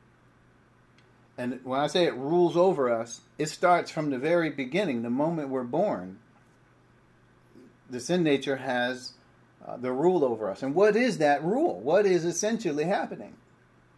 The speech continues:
Each of us has the spirit of rebellion against God. When God, God speaks or we don't know God. We're separated from God,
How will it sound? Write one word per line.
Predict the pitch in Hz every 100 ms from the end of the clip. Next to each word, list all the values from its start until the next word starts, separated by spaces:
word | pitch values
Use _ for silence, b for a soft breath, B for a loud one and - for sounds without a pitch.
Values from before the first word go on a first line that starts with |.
| _
Each | 220 240 -
of | 127 113
us | 95 107 - - _ _
has | - 113 113 113
the | 123
spirit | - - 127 110 113 -
of | 98 98
rebellion | 110 104 110 113 104 - - -
against | 95 101 92
God. | - - - - -
When | 95
God, | 110 120 117 b b b b b -
God | 110 120
speaks | - - 170 170 -
or | 98 95 92 - - _ - 117
we | 127
don't | 123 113
know | 135 156
God. | 151 123
We're | 120
separated | 113 147 147 160 156 156
from | 151 147
God, | 151 147 147